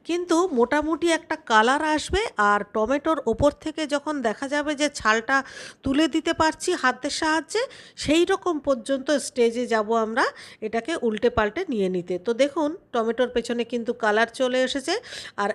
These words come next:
এখন কিন্তু আপনি চাইলে ওপর থেকে আস্তে করে টমেটোর খোসাটাকে ছাড়িয়ে নিতে পারবেন। হালকা একটু ঠান্ডা হয়ে গেলে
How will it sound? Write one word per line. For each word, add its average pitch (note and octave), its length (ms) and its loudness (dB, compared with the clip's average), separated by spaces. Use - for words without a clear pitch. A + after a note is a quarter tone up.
এখন A3+ 280 -4
কিন্তু C#4+ 240 -4
আপনি B3+ 200 -6
চাইলে A3 300 2
ওপর A3 180 -4
থেকে B3+ 160 -4
আস্তে - 280 -8
করে C#4 240 -2
টমেটোর A#3+ 400 0
খোসাটাকে A3+ 540 -2
ছাড়িয়ে A#3+ 340 4
নিতে F#3 240 -2
পারবেন। F3+ 340 -4
হালকা A#3 440 2
একটু - 160 -8
ঠান্ডা A#3+ 400 0
হয়ে D#4+ 200 0
গেলে E4+ 260 0